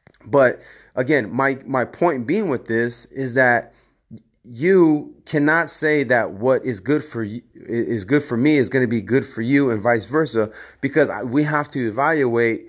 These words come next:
when it comes to nutrition. I mean, there's so many factors involved. You know, you have to look at a person's stress level. You have to look at their financial availability. So, for example, on that one, well, what do you mean, Gino? That, that's kinda confusing.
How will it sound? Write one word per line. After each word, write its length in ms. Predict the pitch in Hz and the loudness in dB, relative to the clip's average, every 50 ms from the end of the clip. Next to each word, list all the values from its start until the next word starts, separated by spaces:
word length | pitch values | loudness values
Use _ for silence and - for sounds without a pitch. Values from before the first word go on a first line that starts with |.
| - - | -18 -10
when 140 | 110 117 123 | -6 -4 -4
it 100 | 123 123 | -4 -2
comes 220 | - 143 127 - | -2 -2 -2 -2
to 60 | 127 | -6
nutrition. 640 | 117 107 95 - - 160 165 - - 123 120 113 117 _ _ - _ _ - | -6 -6 -6 -6 -6 -6 -6 -4 -2 -2 -4 -4 -6 _ _ -20 _ _ -8
I 80 | - | -4
mean, 140 | 127 127 123 | -2 0 2
there's 160 | 123 120 - | 0 0 -2
so 180 | - - 151 147 | 0 0 0 0
many 220 | 143 139 135 123 | 2 0 0 -2
factors 500 | - - - 147 175 175 - 135 117 104 | -4 -2 -2 -2 -2 -2 -6 -10 -8 -6
involved. 540 | 117 110 95 147 185 190 147 107 95 82 - _ _ _ _ - | -6 -4 0 2 2 4 4 2 0 -2 -8 _ _ _ _ -8
You 80 | - 120 | -6 -4
know, 60 | 123 | -2
you 160 | 123 127 131 | -2 0 0
have 140 | 139 135 - | -2 -2 -2
to 60 | - | -2
look 220 | 123 120 131 127 127 | -2 -2 -2 0 2
at 80 | 123 | 0
a 60 | 117 113 | 0 0
person's 420 | - - 139 135 135 135 120 - | 0 0 -2 -2 0 -4 -8 -8
stress 480 | - - - - 135 135 123 - - 123 | -8 -8 -4 0 0 0 0 0 -4 -2
level. 300 | 117 110 104 95 101 110 | -2 -2 -2 -2 -4 -4
You 80 | 120 | -2
have 100 | 135 135 | -4 -4
to 80 | 131 131 | -4 -2
look 220 | 123 131 135 127 | -2 -2 -2 -2
at 80 | 131 - | -2 -2
their 100 | 131 123 | -2 -4
financial 560 | - - 135 131 135 147 160 160 - 170 143 | 0 -2 0 2 2 2 0 0 -2 -2 -2
availability. 640 | 123 113 131 123 117 113 117 117 113 110 104 104 95 | 0 0 2 2 2 2 0 0 0 0 -2 -4 -6
So, 200 | - - 147 131 | -4 -4 -4 -4
for 160 | 135 139 131 | -2 -4 -4
example, 520 | 120 107 135 131 131 127 135 135 143 147 | -2 0 0 0 0 -2 -2 -4 -4 -2
on 160 | 110 110 113 113 | -4 -4 0 0
that 180 | 123 120 113 117 | 0 0 0 -2
one, 200 | 131 143 135 117 | -4 -4 -4 -4
well, 100 | 101 101 | -4 -6
what 100 | 107 113 | -4 -4
do 60 | 120 | -4
you 60 | 117 | -2
mean, 220 | 123 151 147 117 | -2 -2 -2 -2
Gino? 260 | 95 104 107 110 113 113 | -4 -6 -6 -6 -4 -6
That, 160 | 107 92 73 | -6 -4 0
that's 200 | 107 113 - - | 0 0 -2 -2
kinda 200 | - 127 117 107 | -4 -2 -2 -2
confusing. 500 | - 104 95 - 139 131 107 98 92 | -4 -8 -4 0 0 0 0 -2 -4